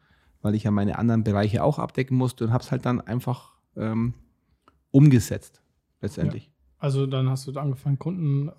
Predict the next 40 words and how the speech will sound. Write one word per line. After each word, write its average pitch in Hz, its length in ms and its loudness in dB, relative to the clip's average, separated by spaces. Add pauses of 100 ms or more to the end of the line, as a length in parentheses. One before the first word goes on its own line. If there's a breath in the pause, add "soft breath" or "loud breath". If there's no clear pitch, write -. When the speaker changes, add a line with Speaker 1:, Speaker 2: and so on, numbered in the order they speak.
(240)
Speaker 2:
anzunehmen, 151 520 -2
zu 143 100 -16
betreuen. 143 500 -4 (100)
Speaker 1:
Genau. - 220 -2 (380)
Haben 120 120 0
wir 117 80 4
dann 113 140 0
Coachings 180 400 0
aufgebaut, 156 600 -2
haben, 110 340 2
ähm, 101 300 -4
eben 107 200 -2
diese 107 180 -2
drei 101 240 0
Linien 135 600 0
gemacht. 143 460 -2 (140)
Speaker 2:
Mhm. 143 80 0
Speaker 1:
Haben 143 120 0 (160)
Speaker 2:
Haben 110 180 6
Speaker 1:
in 107 60 6
Speaker 2:
schon 147 160 6
so 147 80 4
herauskristallisiert, 135 760 0
dass 123 120 -4
das - 80 -16
so 131 100 -4
die 120 80 -10
Schwerpunkte 127 520 -6
sind. 120 140 -8
Speaker 1:
Genau, 120 200 6
das 117 140 2
sind 139 100 0
die 120 80 0
Schwerpunkte. 139 420 0
Also 120 120 0
jeder 131 240 2
Speaker 2:
Ja. 127 100 0
Speaker 1:
muss 156 280 2 (200)
Immobilien 135 520 4
finden, 185 460 2